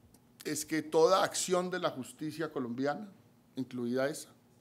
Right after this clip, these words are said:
nos hace más posible la seguridad jurídica en la aplicación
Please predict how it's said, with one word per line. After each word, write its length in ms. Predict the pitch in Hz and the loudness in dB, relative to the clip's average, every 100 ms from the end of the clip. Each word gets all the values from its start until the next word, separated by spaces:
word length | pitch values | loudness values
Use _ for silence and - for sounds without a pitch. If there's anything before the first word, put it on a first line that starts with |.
| _ _ - - - - - - _ | _ _ -20 -20 -20 -20 -20 -20 _
nos 440 | 127 135 127 - - | -2 -2 -2 -8 0
hace 600 | 143 147 - 160 160 - - _ - | 2 2 0 -2 -2 -6 -20 _ -6
más 380 | 151 180 180 | 2 4 4
posible 800 | - 196 185 - 226 214 214 220 - - - - - _ | 0 0 0 2 0 0 -2 -6 -10 -20 -20 -20 -20 _
la 120 | 147 | 0
seguridad 580 | 135 143 131 131 131 135 | 2 0 0 2 2 2
jurídica 640 | 151 151 156 156 156 160 - | 2 4 4 4 0 -2 0
en 160 | 131 | 0
la 80 | 123 | 0
aplicación 840 | 120 117 113 110 - 131 131 135 | -2 -6 -8 -8 -2 0 0 -4